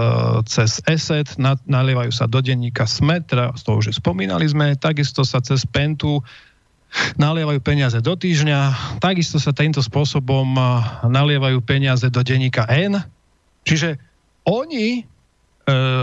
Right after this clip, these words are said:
nemôžu v žiadnom prípade hovoriť o nezávislej žurnalistike a objektívnej, pretože ako náhle sú napojené na nejaké zdroje,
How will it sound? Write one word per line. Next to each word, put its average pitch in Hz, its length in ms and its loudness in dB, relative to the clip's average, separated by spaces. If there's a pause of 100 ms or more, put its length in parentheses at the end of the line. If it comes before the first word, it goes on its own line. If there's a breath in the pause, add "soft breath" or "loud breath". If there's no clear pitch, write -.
(420)
nemôžu 170 400 0
v 151 80 2
žiadnom 196 160 0
prípade 143 320 -2
hovoriť 127 480 0
o 113 80 -4
nezávislej 117 500 2
žurnalistike 107 640 0
a 107 100 4
objektívnej, 110 540 2
pretože 117 320 2
ako 123 240 0
náhle 127 240 0
sú 117 160 -4
napojené 123 480 0
na 117 160 2
nejaké 127 400 0
zdroje, 127 560 0